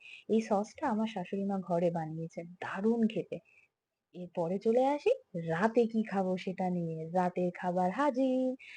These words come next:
রাতে আজকে আমরা দোকান থেকে কেনা পরোটা আর ঘরে বানানো চিকেন আর স্যালাড দিয়ে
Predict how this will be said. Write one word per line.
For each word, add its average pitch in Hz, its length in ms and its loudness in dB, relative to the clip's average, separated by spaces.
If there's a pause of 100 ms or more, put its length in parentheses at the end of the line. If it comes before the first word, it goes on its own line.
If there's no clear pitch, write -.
(220)
রাতে 180 300 2
আজকে 180 300 -2
আমরা 190 280 4
দোকান 175 340 0
থেকে 180 260 -4
কেনা 180 360 -2
পরোটা 165 440 0 (320)
আর 202 140 -12
ঘরে 180 340 0
বানানো 175 520 -4
চিকেন 269 400 -2 (480)
আর 208 220 0 (920)
স্যালাড 170 360 -8
দিয়ে 190 340 -2